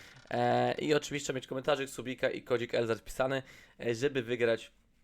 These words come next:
nagrodę. O, mam nadzieję, że następny minion, minion nie, nie oga-, nie ogra z, tutaj z Dawidem Jasperem na zdjęciu.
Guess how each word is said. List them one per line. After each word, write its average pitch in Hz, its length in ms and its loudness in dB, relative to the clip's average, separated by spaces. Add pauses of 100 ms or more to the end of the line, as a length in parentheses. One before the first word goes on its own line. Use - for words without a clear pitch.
(640)
nagrodę. 151 540 2 (920)
O, - 80 -8
mam 123 180 0
nadzieję, 123 340 0
że 120 60 -6
następny 127 280 -6
minion, 131 380 -4 (160)
minion 127 400 -2
nie, 131 300 0
nie 127 140 -6
oga-, 131 220 -4
nie 165 160 -4
ogra 104 300 0
z, 92 140 -10
tutaj 98 400 -4
z 95 60 -14
Dawidem 104 340 -4
Jasperem 104 400 -2
na 95 100 -8
zdjęciu. 95 420 -10